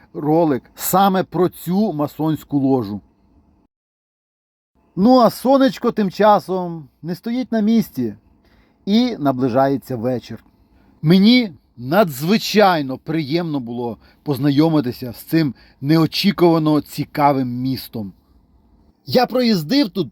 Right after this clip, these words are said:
десятки разів і тільки сьогодні вирішив заїхати до нього. Хоча мав таку можливість і раніше. Я відчував десь, що це місто особливе, І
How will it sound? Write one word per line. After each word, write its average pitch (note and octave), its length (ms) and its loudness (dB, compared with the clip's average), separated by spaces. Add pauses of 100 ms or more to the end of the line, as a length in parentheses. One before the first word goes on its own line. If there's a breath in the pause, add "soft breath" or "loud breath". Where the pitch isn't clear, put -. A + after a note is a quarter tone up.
десятки G3+ 800 0
разів G#3 560 -2 (800)
і G3 160 4
тільки G#3 420 2
сьогодні F3+ 680 4
вирішив E3 500 -2
заїхати C#3+ 500 -6
до B2+ 120 -6
нього. B2 420 -4 (760 soft breath)
Хоча G#3+ 560 2
мав E3 220 -4
таку E3+ 240 -10
можливість D#3 540 -6
і D3+ 100 -6
раніше. C#3 520 -4 (920)
Я E3+ 180 4
відчував B3 560 2
десь, F3 160 -4
що - 160 -18
це F#3 320 -4
місто F3+ 380 -8
особливе, E3+ 680 2 (640)
І F#3 240 4